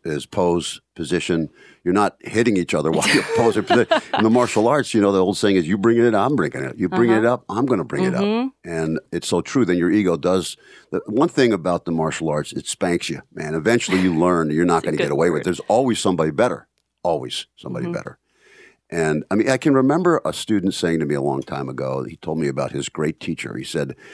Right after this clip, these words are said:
Speaker 1: "You know, I have this great teacher, and he did something amazing the other day. He did a spinning hook kick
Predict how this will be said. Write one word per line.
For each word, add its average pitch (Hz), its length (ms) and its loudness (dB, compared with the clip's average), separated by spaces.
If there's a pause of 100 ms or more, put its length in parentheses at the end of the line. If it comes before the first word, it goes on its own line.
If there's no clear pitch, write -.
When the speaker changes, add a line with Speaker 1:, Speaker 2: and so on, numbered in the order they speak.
(260)
Speaker 1:
"You 117 140 4
know, 123 300 4
I - 100 -6
have 113 120 -4
this 87 140 -6
great 85 280 -4
teacher, 92 260 -2
and 76 420 -4
he 127 200 -6
did 98 200 -4
something 90 440 -2
amazing 87 880 0
the 71 120 -4
other 71 140 -4
day. 73 280 -4
He 131 280 -2
did 104 200 2
a 90 60 0
spinning 117 420 0
hook 101 200 -2
kick - 280 -6